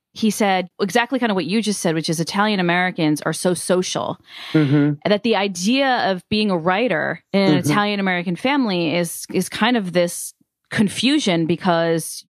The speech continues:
Speaker 1: what are you doing locking the door
Speaker 2: Exactly.
Speaker 1: and being
Speaker 2: What are
Speaker 1: by
Speaker 2: you hiding?
Speaker 1: yourself?
Speaker 2: <laughs> Right.
Speaker 1: Right. What are you
Speaker 2: Yeah.
Speaker 1: hiding? Who does
Speaker 2: <laughs>
Speaker 1: that?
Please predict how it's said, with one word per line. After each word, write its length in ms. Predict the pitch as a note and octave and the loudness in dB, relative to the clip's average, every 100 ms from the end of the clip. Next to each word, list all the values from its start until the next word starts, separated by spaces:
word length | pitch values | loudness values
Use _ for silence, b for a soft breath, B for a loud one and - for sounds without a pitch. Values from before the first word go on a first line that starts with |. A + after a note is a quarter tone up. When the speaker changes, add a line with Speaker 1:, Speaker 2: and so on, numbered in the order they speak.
| _ | _
Speaker 1:
what 300 | - F3 F#3+ | -10 0 2
are 40 | A#3+ | 4
you 120 | C4+ | 2
doing 300 | G#3+ C4 A3 | 2 2 2
locking 420 | E3+ E3 - F#3 | 2 0 0 0
the 100 | E3 | 0
door 560 | E3+ F3+ G3 C3+ G2+ F3+ b b b | 0 0 0 -2 -4 -6 b b b
Speaker 2:
Exactly. 520 | C3 B2 G#2 G2 G#3 | 2 2 2 2 2
Speaker 1:
and 140 | G#3 | 2
being 260 | G3+ G#3 G3 | 4 4 4
Speaker 2:
What 100 | F3+ | 4
are 40 | |
Speaker 1:
by 60 | E3+ | 4
Speaker 2:
you 120 | F3 | 4
hiding? 60 | D#3 | 2
Speaker 1:
yourself? 760 | D#3+ - A#3+ E3 B2+ - - | 0 2 2 2 -2 -8 -8
Speaker 2:
<laughs> 40 | - | -2
Right. 500 | - A3+ G3+ - F#3+ | 0 0 0 0 2
Speaker 1:
Right. 360 | D4+ B3+ B3+ | 2 2 0
What 160 | A3+ B3 | 0 2
are 40 | |
you 100 | C#4 | 2
Speaker 2:
Yeah. 40 | C4 | 0
Speaker 1:
hiding? 520 | A#3+ D4+ G4+ F#3+ G3 F#3 | 0 -2 -2 -4 -4 -2
Who 140 | F4 | 2
does 280 | F4 F4 G#4+ | 2 2 2
Speaker 2:
<laughs> 0 | |
Speaker 1:
that? 280 | G#3+ F3 D3+ | 0 0 -4